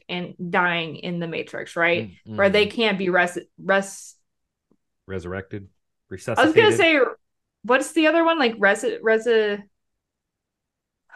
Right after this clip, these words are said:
Speaker 1: words are hard. Um,
Speaker 2: <laughs>
Speaker 1: resuscitated. That's the one. I saw the word in my head and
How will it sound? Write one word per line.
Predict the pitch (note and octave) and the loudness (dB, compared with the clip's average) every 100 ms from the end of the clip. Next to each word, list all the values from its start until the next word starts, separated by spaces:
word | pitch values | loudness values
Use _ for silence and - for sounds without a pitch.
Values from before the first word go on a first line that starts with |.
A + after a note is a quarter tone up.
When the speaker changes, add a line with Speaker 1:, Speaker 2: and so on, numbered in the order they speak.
| - - - | -18 -18 -4
Speaker 1:
words | A#3 D4 C#4+ | 0 2 0
are | |
hard. | G3+ A#3+ G#3 F3 | 0 2 2 2
Um, | - G#3+ G#3 G3 | 2 4 4 0
Speaker 2:
<laughs> | - | 0
Speaker 1:
resuscitated. | A3 - C#4+ D#4+ - A3+ F#3+ E3+ E3 E3+ | 2 4 4 2 2 2 4 2 0 -2
That's | A#3 B3+ F4 | 2 2 2
the | C4+ | 0
one. | A3 E3+ E3 G3 - _ _ _ _ _ - | 2 0 -2 -6 -14 _ _ _ _ _ 2
I | B3 | 4
saw | B3+ - E4+ | 4 6 6
the | A4 E4+ | 6 4
word | A3+ B3 C4+ | 6 6 6
in | C4 | 4
my | A3+ | 2
head | G#3 A3 A#3+ B3+ | 2 2 2 4
and | A3 | 0